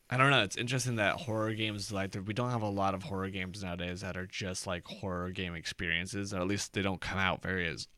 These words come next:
as often as they used to. So it's interesting that we're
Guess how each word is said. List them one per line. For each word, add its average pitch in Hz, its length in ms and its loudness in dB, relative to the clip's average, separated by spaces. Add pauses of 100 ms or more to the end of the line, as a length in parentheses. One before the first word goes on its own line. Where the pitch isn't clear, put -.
as 98 280 2
often 92 440 2
as 98 160 -4
they 92 80 0
used 82 320 -2
to. 131 320 2 (180)
So - 180 2
it's 113 200 0
interesting 117 640 0
that 92 240 4
we're 87 800 0